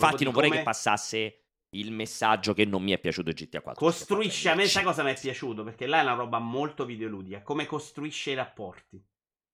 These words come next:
Speaker 1: Ti fa
Speaker 2: Sì,
Speaker 1: fare
Speaker 2: sì,
Speaker 1: un sacco
Speaker 2: sì.
Speaker 1: di cagatine, che poi alla fine arrivi che stai incazzato. Di solito a me non me ne frega veramente niente di quello che succede di trama.
Speaker 2: Sì, sì.
Speaker 1: Lì stavo proprio, no, io voglio ucciderti, bastardo. Rifaccio
Speaker 2: Eh,
Speaker 1: partire il
Speaker 2: stupendo.
Speaker 1: timer allora, eh, attenzione, ci siamo?
Speaker 2: Vai.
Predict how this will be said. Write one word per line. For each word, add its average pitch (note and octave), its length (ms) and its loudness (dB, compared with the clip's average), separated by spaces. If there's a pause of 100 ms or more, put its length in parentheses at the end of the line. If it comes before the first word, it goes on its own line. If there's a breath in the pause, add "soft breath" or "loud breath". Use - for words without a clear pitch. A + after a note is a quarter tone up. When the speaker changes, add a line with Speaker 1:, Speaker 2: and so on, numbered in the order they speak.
(200)
Speaker 1:
Ti C3 120 -12
fa D#3 80 2
Speaker 2:
Sì, D#3 80 0
Speaker 1:
fare C3+ 140 4
Speaker 2:
sì, B2 100 0
Speaker 1:
un - 40 -12
sacco F3+ 320 -2
Speaker 2:
sì. E3+ 60 -4
Speaker 1:
di D3 80 -6
cagatine, B2 500 -4
che A2+ 140 -6
poi F#3 140 4
alla D3+ 140 6
fine C#3+ 200 0
arrivi D#3 260 -2
che C3+ 100 -4
stai C3 220 -4
incazzato. B2 540 -4
Di B2+ 80 -4
solito C3+ 260 0
a C3 40 0
me C#3+ 100 0
non A#2 100 -4
me A#2 100 -4
ne A#2+ 60 -6
frega C3 200 -4
veramente B2+ 420 -2
niente G2+ 380 -10
di F#2 80 -10
quello F#2+ 200 -10
che G2 80 -12
succede G2+ 480 -12
di F#2+ 140 -16
trama. F2+ 340 -12
Speaker 2:
Sì, C#2 200 -8
sì. - 220 -8
Speaker 1:
Lì E3+ 140 2
stavo D3+ 360 6
proprio, E3+ 260 8
no, C#3 240 6
io C#3 140 2
voglio C3 260 -2
ucciderti, A#2+ 760 -8
bastardo. A2 600 -10 (520 soft breath)
Rifaccio F3+ 340 8
Speaker 2:
Eh, - 40 4
Speaker 1:
partire C4 280 4
il C4 80 4
Speaker 2:
stupendo. D3 220 6
Speaker 1:
timer B2+ 180 2
allora, C3 360 2
eh, - 20 2
attenzione, D3 800 -2
ci D3+ 100 -12
siamo? F3+ 500 6
Speaker 2:
Vai. - 260 -6